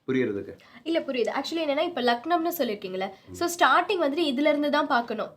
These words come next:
Speaker 2: அவங்க
Speaker 1: ஆமா.
Speaker 2: ஜாதகத்துல ஸ்லாஷ்
Speaker 1: ஆமா.
Speaker 2: எங்க போட்டிருக்கோ,
Speaker 1: ஆமா, அந்த
Speaker 2: லா எங்க போட்டிருக்கோ, அங்க இருந்து நம்ம பார்த்தா நம்மளுக்கு ஜாதகம் ஈஸியா
Speaker 1: Exactly,
Speaker 2: புரியும்.
Speaker 1: exactly.
Speaker 2: ஓகே.
Speaker 1: இந்த கோடு வந்து எப்படி வருதுன்னா, ரெண்டு, ரெண்டு மணி நேரம்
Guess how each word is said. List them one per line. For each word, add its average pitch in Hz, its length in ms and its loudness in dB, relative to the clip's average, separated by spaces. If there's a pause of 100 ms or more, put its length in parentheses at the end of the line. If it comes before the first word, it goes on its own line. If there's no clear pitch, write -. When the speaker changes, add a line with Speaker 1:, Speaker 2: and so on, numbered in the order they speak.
(100)
Speaker 2:
அவங்க 226 320 4
Speaker 1:
ஆமா. 269 40 0
Speaker 2:
ஜாதகத்துல 311 380 2
ஸ்லாஷ் 302 480 6
Speaker 1:
ஆமா. - 20 2
Speaker 2:
எங்க 285 180 4
போட்டிருக்கோ, 254 520 4
Speaker 1:
ஆமா, - 40 6
அந்த 269 240 8
Speaker 2:
லா 247 300 8
எங்க 277 180 0
போட்டிருக்கோ, 247 320 2
அங்க 262 260 4
இருந்து 302 180 2
நம்ம 247 360 2
பார்த்தா 226 240 4 (140)
நம்மளுக்கு 233 340 -2
ஜாதகம் 214 400 -2
ஈஸியா 208 40 -4
Speaker 1:
Exactly, 139 340 4
Speaker 2:
புரியும். 98 340 0
Speaker 1:
exactly. 95 280 -8
Speaker 2:
ஓகே. - 300 -12 (420)
Speaker 1:
இந்த 165 340 6
கோடு 240 360 10
வந்து 160 320 10
எப்படி 170 260 8
வருதுன்னா, 156 720 6
ரெண்டு, 175 340 4
ரெண்டு 196 220 6
மணி 147 180 6
நேரம் 151 640 4